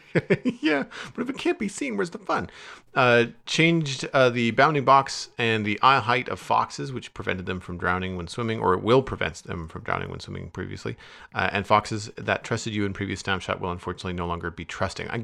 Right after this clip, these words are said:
guess that means that just the foxes that you had already, um,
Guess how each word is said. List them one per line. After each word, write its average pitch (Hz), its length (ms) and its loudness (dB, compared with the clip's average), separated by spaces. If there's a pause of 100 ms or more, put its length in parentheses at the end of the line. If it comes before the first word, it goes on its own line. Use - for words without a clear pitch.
(100)
guess 160 240 2
that 156 180 0
means 135 280 -2
that 117 280 0 (300)
just - 320 4
the 113 160 0
foxes 107 380 2
that 107 140 0
you 101 120 -6
had 98 180 -2
already, 92 680 0 (460)
um, 82 560 -4